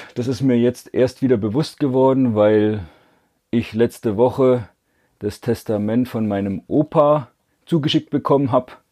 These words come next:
Der ist am sechsten Dezember zweitausendeinundzwanzig, also jetzt gut vor einem halben Jahr gestorben. Ist soweit alles okay. Der ist einundneunzig geworden. Ähm,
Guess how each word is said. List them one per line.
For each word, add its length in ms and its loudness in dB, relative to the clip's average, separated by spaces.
Der 100 0
ist 100 -4
am 140 0
sechsten 500 -2
Dezember 600 -2
zweitausendeinundzwanzig, 1120 -2
also 160 -2
jetzt 160 0
gut 140 -4
vor 120 -6
einem 140 -4
halben 220 0
Jahr 160 2
gestorben. 560 2
Ist 160 -2
soweit 260 2
alles 240 2
okay. 360 2
Der 120 -2
ist 180 -6
einundneunzig 600 0
geworden. 600 2
Ähm, 460 -6